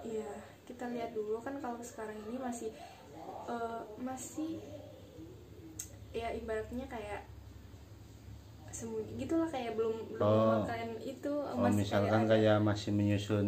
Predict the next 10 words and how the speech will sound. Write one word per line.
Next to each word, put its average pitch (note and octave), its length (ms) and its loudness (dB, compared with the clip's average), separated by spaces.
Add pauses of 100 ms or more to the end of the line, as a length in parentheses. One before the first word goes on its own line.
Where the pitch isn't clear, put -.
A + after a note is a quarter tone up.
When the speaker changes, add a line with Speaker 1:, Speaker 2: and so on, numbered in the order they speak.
Speaker 2:
strategi, G2+ 640 0
Speaker 1:
Heeh. G#2 160 6
Speaker 2:
masih G2+ 380 2 (360)
pikir-pikir G#2+ 680 4
lah G#2+ 100 6
ya F#2+ 140 6
ibaratnya F#2 340 2
manusia F#2+ 460 2
itu. F#2 340 0
Speaker 1:
Iya. - 220 -8